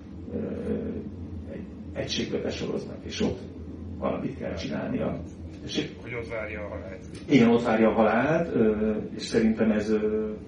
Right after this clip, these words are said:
Speaker 1: ez szuperül benne van, de hogy ebből a film kilép egyel abból, hogy, ö, hogy egyébként amúgy nekünk volt igazunk, vagy nem tudom, vagy amúgy nekünk van igazunk, és szerintem ezt,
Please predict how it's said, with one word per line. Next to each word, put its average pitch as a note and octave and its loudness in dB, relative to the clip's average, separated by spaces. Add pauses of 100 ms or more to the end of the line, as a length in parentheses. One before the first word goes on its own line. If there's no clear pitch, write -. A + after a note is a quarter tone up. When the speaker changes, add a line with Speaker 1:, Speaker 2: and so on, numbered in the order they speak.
(1160)
Speaker 1:
ez - -10
szuperül G2+ 4
benne G#2+ 4
van, A#2+ 0
de A#2 2
hogy A2 8
ebből A2 8
a A2 6
film A2+ 6 (260)
kilép G#2+ -4
egyel G#2 6
abból, G#2+ 2
hogy, - -6
ö, - 4 (260)
hogy - -4
egyébként - -6 (380)
amúgy A2+ -4
nekünk - -8
volt - -4
igazunk, - -6
vagy A#3 6
nem G#3+ 12
tudom, - 0
vagy - 2
amúgy A3 2
nekünk - 4
van - -8
igazunk, - -2
és A2+ 0
szerintem A2 4
ezt, - 2